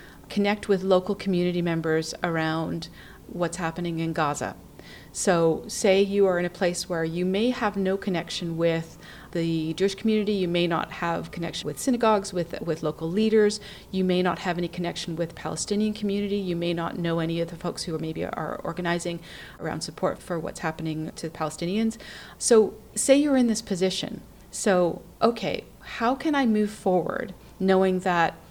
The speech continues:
in terms of my positionality, I have no connection to these communities.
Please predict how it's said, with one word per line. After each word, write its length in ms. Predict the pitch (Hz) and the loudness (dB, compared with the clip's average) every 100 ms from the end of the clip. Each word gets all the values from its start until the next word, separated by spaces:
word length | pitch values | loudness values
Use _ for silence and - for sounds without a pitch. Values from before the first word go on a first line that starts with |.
| - - - - - - | -20 -20 -20 -20 -18 -8
in 60 | 196 | -4
terms 260 | 233 226 | -2 -2
of 100 | 196 | -2
my 200 | 190 262 | 2 2
positionality, 720 | 277 190 175 170 147 151 196 | 2 -2 0 0 0 2 2
I 140 | - 208 | 4 0
have 240 | 214 190 | 0 -2
no 120 | 180 | -2
connection 380 | 180 180 165 - | -2 -6 -6 -8
to 100 | 160 | -8
these 180 | 160 156 | -10 -12
communities. 540 | - 156 151 156 190 | -10 -8 -8 -6 -6